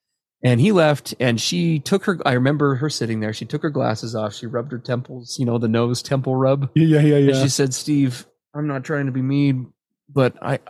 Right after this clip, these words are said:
Speaker 1: you know, we have three kids, but I swear, like, I, I swear I feel like I have four." And that was this, the comment she made, right? Because she, for her,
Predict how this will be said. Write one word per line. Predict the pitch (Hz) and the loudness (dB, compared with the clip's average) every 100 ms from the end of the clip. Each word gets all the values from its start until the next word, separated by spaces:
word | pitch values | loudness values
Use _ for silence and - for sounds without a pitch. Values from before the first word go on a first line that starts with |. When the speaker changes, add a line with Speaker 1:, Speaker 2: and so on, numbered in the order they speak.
| - | -2
Speaker 1:
you | 147 | 2
know, | 143 | 4
we | 143 | 4
have | 147 123 | 2 0
three | - 135 | -2 -2
kids, | - 123 | 0 -2
but | 131 123 | 0 0
I | 123 | 0
swear, | - 123 | 0 0
like, | 113 107 | 0 0
I, | 113 - | -4 -4
I | 127 | -4
swear | - 127 113 | -2 0 0
I | |
feel | 107 117 | 0 -4
like | 110 | -6
I | 117 | -6
have | 117 | -8
four." | - 107 117 - _ _ _ _ _ _ - | -8 -6 -6 -8 _ _ _ _ _ _ -2
And | 123 | 2
that | 131 120 | 2 2
was | 131 117 | 2 0
this, | 123 - | -2 -2
the | - 139 | -2 -2
comment | 160 196 120 | 0 2 0
she | - 110 | -2 -4
made, | 104 110 - _ _ _ _ _ | -4 -6 -10 _ _ _ _ _
right? | 127 147 | 0 0
Because | 147 139 143 123 | 0 0 0 0
she, | - 160 | -2 -4
for | 139 151 | -4 -6
her, | 131 - 214 196 123 123 | -6 -2 0 2 2 0